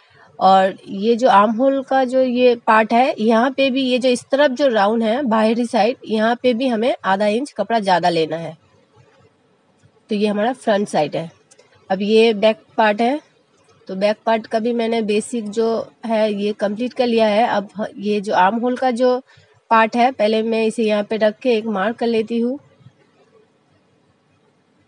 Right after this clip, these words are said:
ऐसा mark कर लिया हमने। अब इसका जो आर्म होल का side है पीछे का वो हमें नहीं चाहिए, ये जो front side से हमने काटा है यही हमें चाहिए।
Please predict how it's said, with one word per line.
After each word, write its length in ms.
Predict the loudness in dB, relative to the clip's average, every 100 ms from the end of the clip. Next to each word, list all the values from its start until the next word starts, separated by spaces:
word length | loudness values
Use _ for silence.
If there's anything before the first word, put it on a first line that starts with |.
| _ _
ऐसा 240 | -12 -8
mark 260 | -6 -4 -4
कर 140 | -4
लिया 260 | -4 -2 -2
हमने। 300 | -2 -6 -8 -14 _ _ _ _ _ _
अब 140 | -2 -2
इसका 340 | -6 -4 -2
जो 280 | 0 0 2
आर्म 280 | 2 2 2
होल 220 | 0 0
का 140 | -2
side 320 | -2 -2 0
है 240 | 2 0 0 _ _
पीछे 260 | -6 -4 0
का 120 | 2
वो 140 | 2
हमें 180 | 0 2
नहीं 160 | 0 0
चाहिए, 340 | 0 2 2
ये 200 | 0 -2
जो 100 | -4
front 300 | -4 -4 -2
side 220 | -2 -4
से 140 | -2 -2
हमने 180 | -2
काटा 300 | -2 -2 0
है 180 | 0 0
यही 300 | 0 -2 0
हमें 200 | -2 -4
चाहिए। 360 | -4 -4 -4